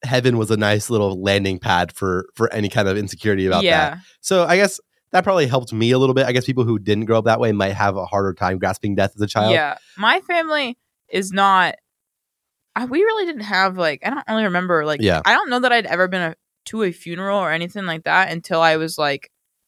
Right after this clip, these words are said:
Speaker 2: middle school.
Speaker 1: Yeah.
Speaker 2: So I, uh, by that point, obviously would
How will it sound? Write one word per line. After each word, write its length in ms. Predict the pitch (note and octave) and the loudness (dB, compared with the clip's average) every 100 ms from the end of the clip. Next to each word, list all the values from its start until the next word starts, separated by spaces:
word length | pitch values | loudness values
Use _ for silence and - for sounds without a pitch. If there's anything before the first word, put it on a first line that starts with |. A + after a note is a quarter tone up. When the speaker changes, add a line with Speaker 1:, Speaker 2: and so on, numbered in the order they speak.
| _ _ _ _ - | _ _ _ _ -6
Speaker 2:
middle 340 | E3 D#3 D#3 | -2 0 -2
school. 440 | - C#3+ F2 - _ - | -6 -8 -8 -10 _ -4
Speaker 1:
Yeah. 220 | G#2 G2 D#2+ | 2 2 2
Speaker 2:
So 560 | - E3 D3+ C3+ - - | -2 0 0 -2 -6 -2
I, 200 | E3+ F3 - | 0 0 -4
uh, 80 | F3 E3+ | -8 -2
by 140 | F#3 F#3+ | 0 2
that 220 | A3 A3 | 0 0
point, 280 | F#3 E3+ - | -4 -4 0
obviously 460 | E3+ E3 E3+ E3+ | 0 0 -8 -6
would 240 | D#3 D3+ | -4 -6